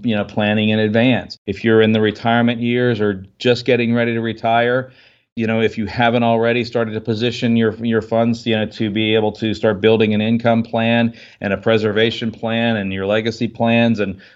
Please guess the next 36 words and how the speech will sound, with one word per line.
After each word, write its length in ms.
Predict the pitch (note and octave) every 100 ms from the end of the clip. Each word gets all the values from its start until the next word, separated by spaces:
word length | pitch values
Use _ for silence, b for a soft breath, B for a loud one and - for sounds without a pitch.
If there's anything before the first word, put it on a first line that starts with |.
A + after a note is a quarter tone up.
| -
long-term 480 | A2 A2+ A2+ A2+
care, 480 | G#2+ A#2 A#2 A#2 A2+
you 100 | A2+
know, 220 | A2+ A2
hedges 480 | G2 A#2 A2 A#2+ A2
and, 140 | G#2 G#2+
and 120 | A2
all 240 | A2 A#2+ B2+
of 80 | A#2+
those 260 | A#2 A2
things, 400 | - D3+ B2+ A#2+ - G#2
then 460 | A2+ A2+ A#2 A#2
you, 200 | A2+ A2+
you 240 | A2+ A2 G#2+
really 300 | A#2 A#2+ A#2
need 160 | A#2
to, 240 | A2+ A2 G#2+
you 140 | A2
know, 120 | A2
to 220 | G#2+ - G#2
take 300 | - A#2+ A#2
a 40 |
look 220 | A#2+ B2
at 100 | A2
that 260 | A#2 A#2 G#2+
and 140 | G#2+
make 140 | A2 G#2
sure 180 | -
that 200 | A2 G#2
you, 100 | A2
you're 220 | G#2+ G#2 F#2+
getting 300 | A2+ A2+ A2
those 180 | A2
plans 340 | - A2+ A2 G#2
in 80 | G#2
place. 420 | - C3+ G#2